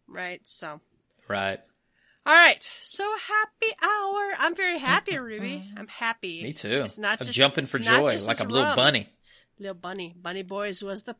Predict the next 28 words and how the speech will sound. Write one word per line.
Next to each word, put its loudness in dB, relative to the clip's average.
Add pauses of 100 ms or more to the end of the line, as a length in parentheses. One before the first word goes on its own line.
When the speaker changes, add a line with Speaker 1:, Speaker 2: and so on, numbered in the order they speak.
(360)
Speaker 1:
Bunny -8
Boys -4
<laughs> -8
was -2
the, -6
uh, 0 (440)
was -14
the -8 (600)
topic -6
of -14
the -14
day, -4
right? -8 (260)
So -2
we -4 (100)
had -2
a -2
qu-, -10 (160)
we -14
had -6
a, -10
uh, -12 (880)
contest. -4
Show 4
us 4
your -2
Bunny 0
Boy. 2